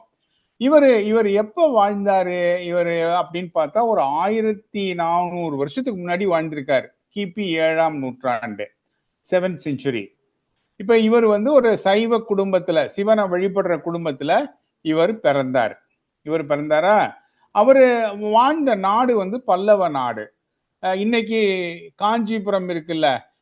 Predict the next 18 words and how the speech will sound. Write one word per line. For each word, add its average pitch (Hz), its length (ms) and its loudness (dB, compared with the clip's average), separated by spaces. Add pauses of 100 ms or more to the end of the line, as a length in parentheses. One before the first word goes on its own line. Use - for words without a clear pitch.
(160)
அஹ், 175 260 0
காஞ்சிபுரம் 208 680 0
தான் 214 160 2
அதனுடைய 170 540 -4
தலைநகர். 156 920 -4 (380)
அங்க 226 400 0
அந்த 208 280 0
பல்லவ 254 520 2
நாட்டுல 196 460 -2
வந்து 139 320 -4
இவர் 226 240 0
வாழ்ந்த 240 460 0
காலத்துல 185 680 0 (400)
அரசாங்க 226 720 2
மதம் 175 420 -2
வந்து 170 300 -2
சமண 175 420 -2
மதம். 113 440 -6